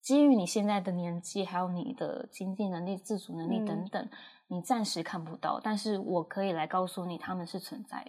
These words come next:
Speaker 1: 的。
Speaker 2: 嗯，这还蛮有意思的，就是我觉得你的文字看起来就是写了很多心里面很多暗黑跟负面的东西，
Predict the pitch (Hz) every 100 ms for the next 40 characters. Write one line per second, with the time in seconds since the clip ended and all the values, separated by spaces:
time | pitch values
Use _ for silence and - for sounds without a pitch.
0 | 262 - - - 220 214 202 196 - _
1 | _ - 302 277 208 180 170 175 175 156
2 | 160 208 233 226 - _ _ _ - 190
3 | 208 254 226 180 170 165 165 180 226 220
4 | 220 190 190 151 151 175 175 180 165 156
5 | 151 185 190 - 180 208 190 190 220 -
6 | 220 196 156 175 170 151 156 156 - 185
7 | 170 170 160 156 180 - _ _ _ 175
8 | 170 175 - _ _ - 190 180 151 -
9 | - - - - -